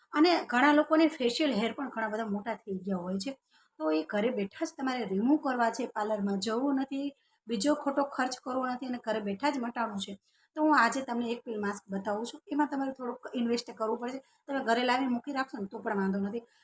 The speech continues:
અને હા ફ્રેન્ડ્સ, હું જે તમને પીલ માસ્ક બતાવું છું ને, એ ઇન્ડિયાનું છે, ચાઇનાનું નથી. ખુશખબરી છે ને? તો ફ્રેન્ડ, આપણું ઇન્ડિયન હોય તો આપણે વાપરવું તો જોઈએ જ તે ને. હું પોતે, હું પાર્લર ચલાવું છું, હું પાર્લરમાં વેચવા માટે પણ લાવે છું. તો હવે આ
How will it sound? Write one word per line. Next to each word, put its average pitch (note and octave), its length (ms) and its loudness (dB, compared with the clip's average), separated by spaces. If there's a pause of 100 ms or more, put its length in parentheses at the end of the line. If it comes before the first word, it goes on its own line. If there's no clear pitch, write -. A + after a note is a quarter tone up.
(100)
અને C4 140 0
હા A#3+ 260 4
ફ્રેન્ડ્સ, B3+ 240 -6
હું A#3 160 -4
જે B3+ 120 0
તમને B3+ 180 -4
પીલ B3+ 220 -4
માસ્ક B3 220 -2
બતાવું B3+ 380 -2
છું B3+ 120 -6
ને, G#3+ 80 -8 (480)
એ C4 100 0
ઇન્ડિયાનું B3 520 2
છે, B3+ 360 -2 (760)
ચાઇનાનું A3 540 -2
નથી. A3 380 -2
ખુશખબરી D4 520 0
છે D#4 120 2
ને? A3+ 120 -2 (360)
તો D4 80 0
ફ્રેન્ડ, C#4+ 260 6
આપણું B3+ 240 2
ઇન્ડિયન B3 240 2
હોય B3+ 120 -2
તો G#3+ 80 2
આપણે G3+ 160 -4
વાપરવું G3 280 -6
તો C#4 100 -6
જોઈએ D4 260 2
જ - 100 -8
તે C4 100 -6
ને. A3+ 100 -6 (440)
હું B3+ 120 -4
પોતે, C4+ 440 0
હું A3+ 320 -6
પાર્લર A3 260 0
ચલાવું A#3 400 0
છું, C4+ 280 -8 (680)
હું B3 100 -4
પાર્લરમાં A3+ 380 4
વેચવા A3+ 280 -2
માટે A#3 140 0
પણ G3+ 120 -6
લાવે F3 260 -6
છું. F#3+ 220 -12 (300)
તો F4 80 6
હવે F4 120 10
આ C4 260 4